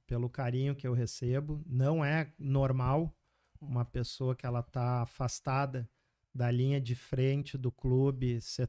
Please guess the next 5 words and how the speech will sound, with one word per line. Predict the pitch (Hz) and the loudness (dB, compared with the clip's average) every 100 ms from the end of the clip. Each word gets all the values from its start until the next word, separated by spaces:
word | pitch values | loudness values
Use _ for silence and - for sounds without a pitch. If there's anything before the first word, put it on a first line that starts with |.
| - | 2
tão | 135 147 | 6 8
abordado | 151 139 139 127 123 123 147 139 | 8 8 4 4 2 4 2 2
e | 127 | 0
receber, | 127 117 - 120 120 127 131 120 - _ _ - | 0 0 0 2 4 4 4 2 -4 _ _ -8
eh, | 113 113 | -4 -2